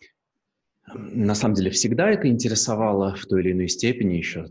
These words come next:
там с детства, м, восьмого, не знаю, девятого класса, но, э, профессионально к этому пришел через,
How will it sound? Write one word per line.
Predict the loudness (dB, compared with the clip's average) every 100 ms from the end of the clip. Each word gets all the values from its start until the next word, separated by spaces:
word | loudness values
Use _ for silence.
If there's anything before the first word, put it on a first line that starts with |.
| -16
там | -20 -14
с | -14 -6
детства, | -2 -2 -2 -6 -4 -4 -4 -6 -6 -8 -8
м, | -10 -12 -14 -16 -18 -20 _ _ -20 _ _ _ _
восьмого, | -20 -10 -6 -4 -2 -2 -2 -2
не | -6 -6
знаю, | -8 -6
девятого | -4 -4 -4 -6
класса, | -4 -4 -2 -4 -6 -6 -8 -10
но, | -6 -4 -2 -2 -2 -2 -2 -2 -4 -8 -8 -6 -8 -10
э, |
профессионально | -12 -8 -4 -2 -2 -2 -2 -6
к | -6
этому | -8 -4 -6 -4
пришел | -8 -6 -2 -2 -2
через, | -4 -2 -2 -4 -10